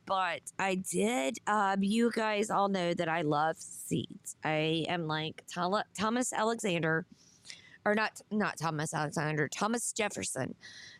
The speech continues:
Thomas Jefferson was a very big avid seed collector, and I'm an avid seed collector, and some of the seeds that I have recently obtained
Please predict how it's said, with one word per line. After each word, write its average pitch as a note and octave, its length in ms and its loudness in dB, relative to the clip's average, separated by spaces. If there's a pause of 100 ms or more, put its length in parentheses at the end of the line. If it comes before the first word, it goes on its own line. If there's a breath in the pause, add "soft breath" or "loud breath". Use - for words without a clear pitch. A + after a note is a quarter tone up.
Thomas A3+ 320 0
Jefferson G3 580 -2
was E3 220 0
a F3 40 4
very F#3 540 2
big F3 460 2
avid E3 400 -2
seed - 240 -10
collector, - 480 -4
and G#2+ 200 -4
I'm F#3 200 -4
an G3+ 120 -4
avid D#3+ 440 -4
seed - 240 -6
collector, - 640 -4
and D3 460 -2 (460)
some G#3 320 0
of B3 140 -2
the D4 100 2
seeds D3 600 -4
that F3+ 120 -2
I D#3+ 120 -2
have - 280 -4
recently G#3 600 2
obtained E3+ 680 0